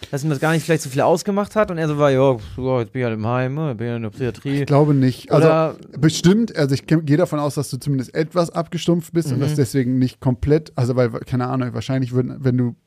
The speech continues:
Speaker 2: bei vollem Bewusstsein wärst und das mitkriegst, ist wahrscheinlich auch irgendwie, kommen,
Speaker 1: Ja, aber
Speaker 2: zerbrechen Leute da dran
Speaker 1: ge-,
Speaker 2: halt.
Speaker 1: macht, genau, dann begehst du doch Selbstmord irgendwann.
Speaker 2: Kann ich mir auch gut vorstellen.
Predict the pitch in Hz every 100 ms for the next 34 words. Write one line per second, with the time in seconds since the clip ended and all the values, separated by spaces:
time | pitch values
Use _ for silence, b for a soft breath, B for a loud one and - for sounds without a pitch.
0 | _ 135 120 139 131 127 156 156 147 143
1 | 143 143 147 - 143 - _ _ b b
2 | b b b 135 131 127 139 131 123 143
3 | 127 165 139 123 120 127 143 147 156 156
4 | 143 - - 143 139 117 120 104 131 117
5 | 160 160 123 120 113 113 113 110 104 127
6 | - 139 143 117 117 110 127 127 131 127
7 | 107 151 - 101 - 98 135 127 135 98
8 | 123 - 117 - 120